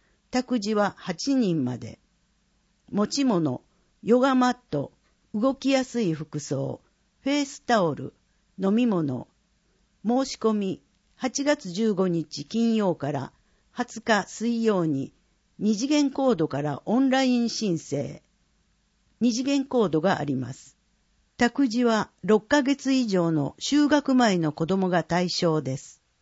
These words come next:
電動アシスト付き親子三人乗り自転車、レンタル希望者を募集。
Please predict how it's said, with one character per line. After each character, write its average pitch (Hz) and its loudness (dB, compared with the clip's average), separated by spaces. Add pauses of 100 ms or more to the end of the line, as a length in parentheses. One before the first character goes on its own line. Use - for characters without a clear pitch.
(1160)
電 262 4
動 247 4
ア 180 4
シ 254 -6
ス - -10
ト 254 2
付 233 -6
き - -20
親 233 2
子 262 0
三 240 2
人 226 0
乗 214 0
り 196 -4
自 175 -12
転 185 -2
車、 - -8 (420)
レ 269 2
ン 262 0
タ 180 0
ル 151 0
希 170 -6
望 160 2
者 156 -4
を 117 -8
募 147 -8
集。 160 -4